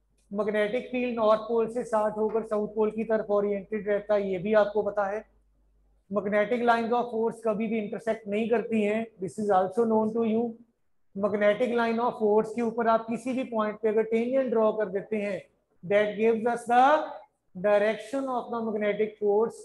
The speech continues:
uh, magnetic field, sorry, force नहीं, field at that point। और अगर किसी रीजन में मैग्नेटिक लाइंस बिल्कुल पास पास हों, that will be indicating the strong magnetic field in that region,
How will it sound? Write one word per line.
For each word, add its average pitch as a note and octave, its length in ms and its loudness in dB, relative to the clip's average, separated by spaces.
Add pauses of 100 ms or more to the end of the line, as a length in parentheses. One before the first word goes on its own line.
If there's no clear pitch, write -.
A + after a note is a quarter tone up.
uh, F#3 180 -2
magnetic G3+ 380 -4 (140)
field, A3 220 2 (100)
sorry, D#3+ 180 -2 (160)
force F#3 300 -6
नहीं, B3 160 -8 (120)
field F#3+ 240 -2 (480)
at F#3+ 180 2
that G3 120 0 (120)
point। G3+ 280 0 (800)
और A3+ 220 10 (1080)
अगर A#3+ 260 6
किसी C#4 280 -2
रीजन B3 320 -2
में B3 520 -4 (160)
मैग्नेटिक A3+ 580 -2
लाइंस A#3+ 380 -2
बिल्कुल B3 360 -2
पास G#3+ 400 4
पास B3 280 4
हों, A#3+ 160 -4
that A3 260 0
will A#3 160 -4
be A#3+ 100 -4
indicating A#3 600 -4
the A#3+ 60 -2
strong A3 540 0
magnetic A#3 360 -2 (120)
field B3 240 -2
in A#3+ 100 -2
that A#3 260 0
region, C4 280 -2